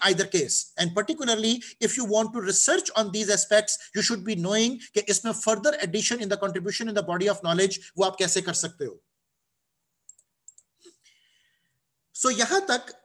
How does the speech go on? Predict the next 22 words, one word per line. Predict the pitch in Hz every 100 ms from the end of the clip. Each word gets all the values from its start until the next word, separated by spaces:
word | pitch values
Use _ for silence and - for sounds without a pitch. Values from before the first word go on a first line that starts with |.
| _ 196
अब | 175 - 196
हमने | 226 247 247 - _ 311
तीन | 320 381 294 190 233
मेजर | 208 269 269 - _ _ 202
एस्पेक्ट्स | 202 - 226 226 - -
को | 208 208 208 - _ _ _
वो | 170 180
कवर | 196 196 170
किया। | 170 - - _ 143
No | 233 208
doubt | 240 240
ये | 214
पूरे | 214 240 240
पूरे | 233
सब्जेक्ट | - 185 233 -
मैटर्स | 170 170 269 214
हैं | 208
जिनको | 214 208
मैं | 202
चंद | 202 202
मिनटों | 185 175 220
में | 208 214